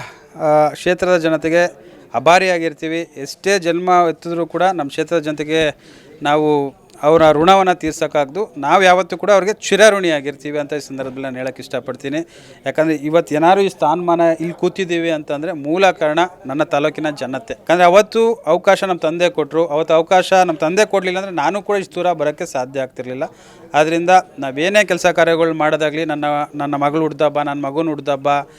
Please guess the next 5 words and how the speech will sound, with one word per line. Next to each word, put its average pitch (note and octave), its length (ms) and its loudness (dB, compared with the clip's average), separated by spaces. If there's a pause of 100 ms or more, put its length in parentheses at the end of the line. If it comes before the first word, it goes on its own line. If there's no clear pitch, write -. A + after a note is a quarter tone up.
(300)
ನನ್ನ D#3 300 -2
ಹುಡ್ದಬ್ಬ, D3+ 480 0
ನಮ್ಮ C#3+ 400 0
ಮನೆ F3 280 2
ಕಾರ್ಯಕ್ರಮ D3+ 640 0